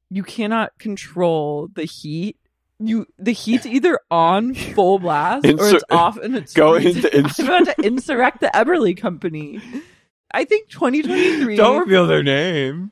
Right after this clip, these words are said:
Speaker 1: Well, what? <laughs> It's not their fault. It's the owners who apparently live in Texas.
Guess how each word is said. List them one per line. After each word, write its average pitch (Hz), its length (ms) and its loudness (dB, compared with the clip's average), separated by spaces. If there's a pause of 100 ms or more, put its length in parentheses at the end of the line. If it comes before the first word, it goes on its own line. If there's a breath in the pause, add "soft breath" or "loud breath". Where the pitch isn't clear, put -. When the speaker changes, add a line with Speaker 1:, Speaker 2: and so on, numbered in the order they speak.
(140)
Speaker 1:
Well, 269 140 -4
what? 311 360 0 (160)
<laughs> 311 320 -4 (180)
It's 220 160 -6
not 302 300 0
their 196 260 -4
fault. 170 520 -4 (480)
It's 214 260 -4
the 220 160 -2
owners 185 680 -4 (240)
who 190 300 -8
apparently 175 460 -8
live 156 160 -8
in 151 140 -10
Texas. - 680 -16